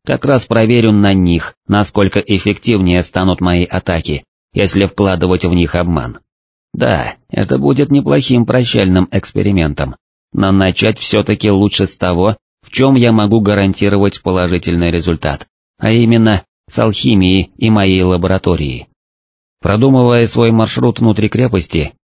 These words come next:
я прошел уже почти все расстояние, отделяющее ее от леса. Если честно, была надежда наткнуться на чью-то неучтенную божественную голову,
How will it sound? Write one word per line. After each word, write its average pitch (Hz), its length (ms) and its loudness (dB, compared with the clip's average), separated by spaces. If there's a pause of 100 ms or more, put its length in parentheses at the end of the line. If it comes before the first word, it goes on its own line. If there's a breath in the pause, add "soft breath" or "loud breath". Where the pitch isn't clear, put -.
(180)
я 131 180 2
прошел 139 400 2
уже 127 220 2
почти 120 400 0
все 113 220 0
расстояние, 90 840 0
отделяющее 90 1080 0
ее 92 400 2
от 98 260 -4
леса. 82 460 -4 (720)
Если 135 260 0
честно, 82 480 -2
была 110 280 2
надежда 120 480 2
наткнуться 113 500 0
на 107 140 2
чью-то 113 400 0
неучтенную 104 880 2
божественную 92 800 0
голову, 85 520 -2